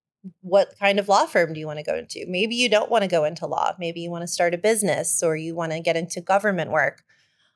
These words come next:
Whatever it is, what do you really want? Like, truly, if anything was possible to you.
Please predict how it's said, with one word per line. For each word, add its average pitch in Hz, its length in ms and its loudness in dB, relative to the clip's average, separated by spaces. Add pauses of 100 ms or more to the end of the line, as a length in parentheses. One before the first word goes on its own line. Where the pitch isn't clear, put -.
(260)
Whatever 254 440 4
it 190 180 6
is, 196 480 4
what 196 200 2
do 349 60 2
you 359 180 4
really 196 320 2
want? 160 380 -4 (120)
Like, 196 180 0
truly, - 560 -2
if 170 100 -10 (240)
anything 233 460 2
was 180 160 -4
possible - 500 -10
to - 120 -18
you. - 200 -8